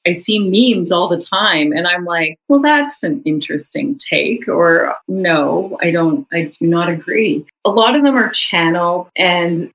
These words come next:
you know, if you're gonna channel something, I wanna see the numbers of the person who thinks they're channeling. I wanna see if that's one of the gifts that comes down through their, through their profile. There's a number for that, <laughs> right? So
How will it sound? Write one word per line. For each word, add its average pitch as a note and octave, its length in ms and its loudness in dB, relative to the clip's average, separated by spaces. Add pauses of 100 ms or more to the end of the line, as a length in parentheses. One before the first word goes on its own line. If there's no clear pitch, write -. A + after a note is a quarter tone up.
you F#3+ 120 2
know, F3+ 140 2
if F3 80 -8
you're F3+ 160 2
gonna G3 140 0
channel G3+ 420 0
something, E3+ 800 -2
I F3 80 2
wanna G#3+ 240 0
see G3 240 -2
the F#3+ 80 2
numbers E3 420 4
of - 60 -2
the D3 80 -4
person D#3+ 400 0
who D#3 140 0
thinks D3+ 280 0
they're C#3+ 160 -4
channeling. D3 720 -2
I F3 80 2
wanna F3+ 220 2
see E3+ 240 2
if E3+ 100 -2
that's D3 320 -2
one D#3 120 2
of D3+ 60 0
the E3 60 0
gifts D3+ 380 -2
that C#3 200 -4
comes D3+ 300 0
down D#3 320 0
through C#3+ 160 0
their, D3 400 2
through E3 160 4
their D#3+ 200 4
profile. D3+ 800 0
There's F#3 160 4
a G3 60 2
number F3+ 440 2
for D#3 140 -2
that, - 320 -2 (100)
<laughs> D#3 140 -2
right? F#3 280 2 (120)
So G3 800 2